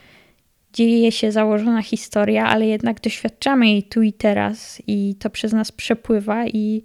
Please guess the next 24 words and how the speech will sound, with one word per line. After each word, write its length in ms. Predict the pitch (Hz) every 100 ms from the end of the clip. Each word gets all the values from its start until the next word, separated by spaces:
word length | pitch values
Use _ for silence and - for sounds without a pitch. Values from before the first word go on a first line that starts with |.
| _
później 400 | 226 226 220 208
li-, 220 | 226 233
ludzie 340 | 233 262 254
widzą 240 | 226 247 214
to 140 | 226
na 160 | 220 208
ekranie 460 | 202 - 214 226
i 60 | 233
wierzą 320 | 220 226 226
w 80 | 226
to, 180 | - 226
że 100 | 226
to 100 | 226
jest 180 | 226 -
prawdziwe, 560 | 214 214 262 254 196
także 560 | 196 196 190 208 202 208 - _ _ _ 240 233
to 80 | 247
jest 160 | 240
niesamowite. 760 | 247 - 240 226 226 220 202 202 - _ _
Warto 280 | 269 - 285
też 220 | 311 294
zrozumieć, 560 | 285 285 320 320 262 233
że 760 | 226 233 220 220 220 220 226
w 100 | 226